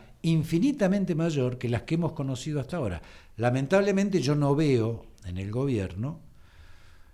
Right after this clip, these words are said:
eh, funcionarios, ministros, del nivel que hubo en otros gobiernos, como en el de Carlos Menem, por ejemplo.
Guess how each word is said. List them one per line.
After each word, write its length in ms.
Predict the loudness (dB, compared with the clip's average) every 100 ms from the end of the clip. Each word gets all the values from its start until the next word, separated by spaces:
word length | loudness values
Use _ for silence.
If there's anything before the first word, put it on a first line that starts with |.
| -10
eh, 380 | -4 -2 -2 -4 -8 -10 -12 -12 -16 -20 -20 -20 -20 -20 -20 -20 _ _ -18
funcionarios, 1120 | -8 -6 -4 -4 -2 -2 -2 -4 -6 -10 -16 -20 -14
ministros, 640 | -8 -8 -8 -10 -10 -10 -10
del 200 | -6 -2
nivel 440 | -2 0 -2 -2 -10 -16 -10
que 100 | -6
hubo 200 | -4 -4
en 80 | -4
otros 360 | -6 -8 -12
gobiernos, 520 | -10 -10 -10 -10 -12
como 200 | -10 -6
en 60 | -6
el 60 | -6
de 120 | -6
Carlos 320 | -6 -4 -4
Menem, 400 | -2 -2 -2 -6
por 160 | -8 -10
ejemplo. 460 | -10 -10 -12 -16